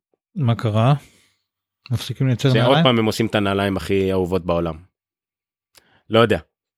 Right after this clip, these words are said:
Speaker 2: קפץ לי. הם יודעים כנראה, הם, הם מכירים אותי, אם, אה, קפץ לי ידיעה על אייר ג'ורדן, אה, בזה.
Speaker 1: אבל
Speaker 2: אוקיי.
Speaker 1: אני אגיד בינתיים, אם כבר סטית, זה ש-,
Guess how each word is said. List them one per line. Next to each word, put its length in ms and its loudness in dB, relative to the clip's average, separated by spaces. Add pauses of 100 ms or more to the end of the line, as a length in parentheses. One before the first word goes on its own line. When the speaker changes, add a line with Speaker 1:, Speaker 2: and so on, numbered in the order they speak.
(120)
Speaker 2:
קפץ 380 -4
לי. 80 -4
הם 180 -4
יודעים 260 2
כנראה, 400 2
הם, 100 0
הם 120 -2
מכירים 340 -6
אותי, 200 -8
אם, 100 -6
אה, 60 -6
קפץ 320 -10
לי 60 -4
ידיעה 260 -4
על 80 -4
אייר 160 -6
ג'ורדן, 380 -6
אה, 140 -4
בזה. 200 -10 (320)
Speaker 1:
אבל 200 0
Speaker 2:
אוקיי. 180 4
Speaker 1:
אני 100 6
אגיד 240 2
בינתיים, 520 2 (760)
אם 80 4
כבר 300 0
סטית, 460 -2
זה 180 -2
ש-, 120 -6